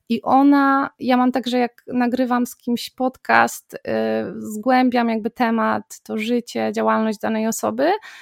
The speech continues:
to mam taki moment, no mam taki hiperfokus na tą osobę i <laughs> jakąś taką fascynację. No i jakby krótko po tej rozmowie, wiesz, tam czytałam wszystko, co, e, co, co Joanna gdzieś tam dzieli się w mediach społecznościowych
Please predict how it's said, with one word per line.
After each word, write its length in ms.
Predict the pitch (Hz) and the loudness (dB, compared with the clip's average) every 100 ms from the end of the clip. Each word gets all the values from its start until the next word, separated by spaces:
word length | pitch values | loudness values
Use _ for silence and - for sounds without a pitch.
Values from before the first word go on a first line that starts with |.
| - _ | -20 _
to 100 | - | 0
mam 220 | 247 254 262 | 4 6 4
taki 320 | 262 - 247 | -4 -2 2
moment, 580 | 240 240 240 240 240 - | 4 4 2 2 -2 0
no 140 | 240 | 4
mam 200 | 262 262 | 6 6
taki 180 | 254 247 | 4 -4
hiperfokus 580 | - - 214 - - 214 | -4 -2 -2 -4 -6 -4
na 140 | 208 | -2
tą 160 | 214 202 | -2 -4
osobę 400 | 208 214 202 196 | -2 -2 0 2
i 60 | 233 | 2
<laughs> 60 | |
jakąś 260 | 233 254 233 | 2 0 0
taką 280 | 254 254 226 | 2 2 4
fascynację. 840 | 214 220 - 220 220 220 - 262 415 - - - - | 2 0 0 4 4 4 4 4 4 -2 -16 -12 2
No 280 | 233 254 | 8 8
i 60 | 320 | 8
jakby 220 | 285 240 | 4 0
krótko 300 | - 294 294 | -4 -4 -2
po 100 | 254 | 0
tej 120 | 247 | 2
rozmowie, 680 | 233 226 233 240 254 240 233 | 2 4 2 2 4 6 6
wiesz, 180 | 214 202 | 2 -2
tam 140 | 196 208 | -4 -2
czytałam 300 | 247 214 202 | 2 2 2
wszystko, 300 | 196 - 185 | -6 -6 -6
co, 480 | 185 185 180 - | -2 -2 -2 -4
e, 340 | - 165 - - | -4 -2 -4 -6
co, 380 | - 196 196 190 | -6 -6 -4 -6
co 380 | 202 196 202 | -6 -4 -4
Joanna 600 | 202 208 202 202 202 202 | 0 2 2 0 0 -2
gdzieś 260 | 196 202 - | -4 -10 -6
tam 440 | 185 180 170 185 | -2 -2 -2 -4
dzieli 220 | 190 220 226 | -2 -2 -2
się 160 | 220 | -6
w 40 | 214 | -6
mediach 220 | 214 214 | -6 -6
społecznościowych 920 | - 208 - 196 - 240 247 427 | -6 -6 -4 -8 -4 -2 0 0